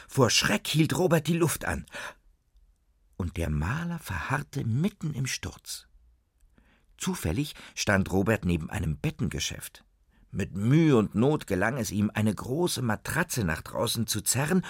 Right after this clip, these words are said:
und unter das Gerüst zu legen. Dann atmete er aus. Und der Maler landete auf weichem Grund. Keiner der Anwesenden konnte sich erklären,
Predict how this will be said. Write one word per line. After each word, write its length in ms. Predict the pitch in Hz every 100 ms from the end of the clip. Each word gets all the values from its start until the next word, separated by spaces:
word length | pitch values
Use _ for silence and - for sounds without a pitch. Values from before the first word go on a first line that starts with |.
| - -
und 180 | 104 -
unter 280 | 180 170
das 220 | 123 110 -
Gerüst 400 | 104 117 - -
zu 120 | -
legen. 380 | - - - 143 _ _ _ _ _ _ _ _
Dann 280 | - 139 175 _ _ _ _ -
atmete 600 | 110 - 110 107 120 -
er 340 | 104 - -
aus. 340 | - - - - _ _ - - - - - - - - _ - - -
Und 200 | 156 -
der 120 | 110
Maler 520 | 104 143 202 202 185
landete 720 | 175 113 127 180 170 160 - -
auf 120 | 85
weichem 580 | 147 98 123 127 - 110
Grund. 480 | - 69 62 - - _ _ _ _ _ _ _ _ _ -
Keiner 400 | - 123 196 180
der 180 | 151 -
Anwesenden 720 | 127 120 92 90 95 90 95
konnte 300 | 90 92 104
sich 300 | 87 90 -
erklären, 680 | - - 90 90 127 117